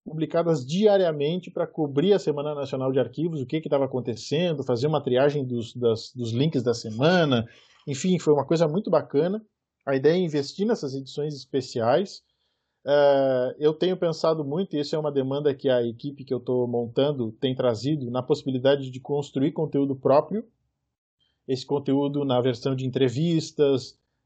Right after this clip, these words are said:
é, com resenhas de livros, com, talvez, com a questão de vídeos, isso ainda é algo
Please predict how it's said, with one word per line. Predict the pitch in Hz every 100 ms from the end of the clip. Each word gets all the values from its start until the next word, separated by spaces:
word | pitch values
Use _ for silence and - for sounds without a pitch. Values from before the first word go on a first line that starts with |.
| -
é, | 123 117 113
com | - 131
resenhas | 139 113 131 165 143 117
de | 117
livros, | 120 165 175 151 139 143 135 131 - -
com, | 135 131 123 120 113 110 104 - _ _
talvez, | 143 143 123 135 175 175 -
com | 139
a |
questão | 131 123 135
de | 135 120
vídeos, | 110 143 180 151 139 127
isso | 123 123
ainda | 127 127
é | 117 117
algo | 127 117 110